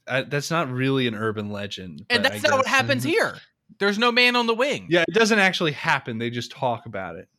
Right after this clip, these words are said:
Speaker 1: But there, there is kind of a man on the wing, 'cause the way it's revealed that it, this was actually a film set is when they go into the cockpit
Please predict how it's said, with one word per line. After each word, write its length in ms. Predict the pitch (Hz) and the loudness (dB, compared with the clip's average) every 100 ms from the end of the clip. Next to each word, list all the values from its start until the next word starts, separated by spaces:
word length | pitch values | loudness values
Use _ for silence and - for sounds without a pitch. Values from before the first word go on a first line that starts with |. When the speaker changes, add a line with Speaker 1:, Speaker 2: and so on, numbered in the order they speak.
| _ - | _ -4
Speaker 1:
But 300 | 120 107 98 _ _ _ _ _ _ _ _ _ - | -2 -2 -6 _ _ _ _ _ _ _ _ _ 0
there, 180 | 165 180 | 2 4
there 200 | 190 190 | 4 4
is 260 | 220 415 | 2 0
kind 400 | - - 175 285 | -4 0 2 2
of 100 | 240 | 0
a 60 | 165 | 0
man 160 | 147 | 2
on 100 | 139 | 2
the 60 | 135 | 2
wing, 160 | 135 - | 0 0
'cause 180 | 151 | 0
the 80 | 151 | 0
way 180 | 170 190 | 2 4
it's 200 | 214 - | 2 -2
revealed 600 | 147 120 131 147 165 160 | -4 -2 0 2 2 2
that 140 | 131 123 | 0 -2
it, 180 | 120 - | -4 -6
this 160 | 117 | -4
was 140 | 131 123 | -2 0
actually 340 | 120 - 123 | 0 0 -2
a 60 | 110 | -2
film 340 | - 123 135 | -2 -2 -2
set 320 | - 131 - - - - | 0 0 -2 -12 -14 -8
is 140 | 120 | -4
when 140 | 135 127 | -2 0
they 100 | 120 | 0
go 220 | 123 123 | 0 0
into 160 | 123 | -2
the 80 | 107 | -6
cockpit 680 | - 123 113 - 139 123 | -4 -2 -2 -4 -4 -4